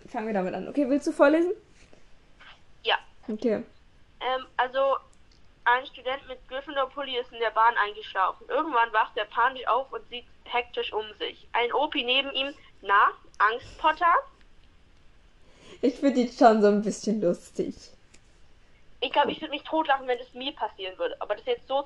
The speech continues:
Speaker 2: zu hören
Speaker 1: Also ich glaube ehrlich gesagt nicht, dass du dich totlachen würdest. Ich glaube eher, dass
Speaker 2: Okay, das
Speaker 1: dass
Speaker 2: würde ich auch einfach nicht checken,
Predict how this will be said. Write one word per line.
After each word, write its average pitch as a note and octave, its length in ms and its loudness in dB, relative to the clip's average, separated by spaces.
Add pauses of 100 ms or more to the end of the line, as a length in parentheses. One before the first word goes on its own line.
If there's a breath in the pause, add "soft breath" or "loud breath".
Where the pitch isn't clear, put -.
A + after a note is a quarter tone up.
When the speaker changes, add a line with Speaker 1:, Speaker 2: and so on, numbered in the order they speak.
Speaker 2:
zu A3 180 -6
hören C4 360 0 (720)
Speaker 1:
Also A#3 240 6
ich D4+ 240 2
glaube B3+ 220 10
ehrlich B3 180 6
gesagt G#3 280 4
nicht, B3 520 4
dass G3+ 240 8 (100)
du A#3+ 140 -2
dich G#3+ 180 -2
totlachen A#3 560 0
würdest. A3 340 4
Ich - 160 -6
glaube A3+ 360 4
eher, B3+ 520 4 (640 soft breath)
dass - 300 10
Speaker 2:
Okay, F4 160 -4 (120)
das D#4+ 100 6
Speaker 1:
dass C4 100 8
Speaker 2:
würde E4+ 140 2
ich C#4+ 100 0
auch C#4 100 0
einfach C4 220 2
nicht B3 180 -10
checken, C#4 360 -4